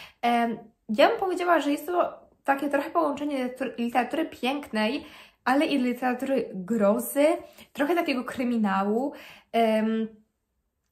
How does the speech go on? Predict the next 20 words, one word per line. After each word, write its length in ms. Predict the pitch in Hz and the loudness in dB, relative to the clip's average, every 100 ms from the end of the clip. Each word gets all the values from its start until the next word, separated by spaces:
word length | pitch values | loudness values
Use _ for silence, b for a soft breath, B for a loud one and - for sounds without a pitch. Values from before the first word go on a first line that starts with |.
| - - _ _ _ | -20 -20 _ _ _
to 120 | 269 | 0
była 180 | 262 311 | 4 4
książka, 340 | - 277 - | 4 -2 0
od 80 | 262 | 0
której 240 | - 262 254 | 0 -2 -2
nie 100 | 240 | -2
mogłam 260 | 247 262 | -2 -4
się 160 | 254 - | -4 -4
oderwać, 600 | 226 214 208 208 226 - | 2 2 2 0 0 -2
a 40 | 226 | -2
zarówno 320 | 233 247 285 | 0 0 -2
jeśli 220 | 247 240 | -2 -6
chodzi 320 | 233 240 233 | -2 0 0
o 300 | 220 220 214 | 2 2 2
same 300 | - 247 240 | -2 -4 -4
zaangaż-, 400 | 240 233 233 220 | -2 -2 -2 -6
samo 260 | - 262 262 | -4 -2 -2
zaangażowanie 680 | 254 240 233 226 240 233 226 | -2 -4 -4 -4 -4 -2 -4
w 400 | 220 220 220 - | -2 0 0 -4
fabułę, 500 | 240 254 233 208 | -4 0 2 2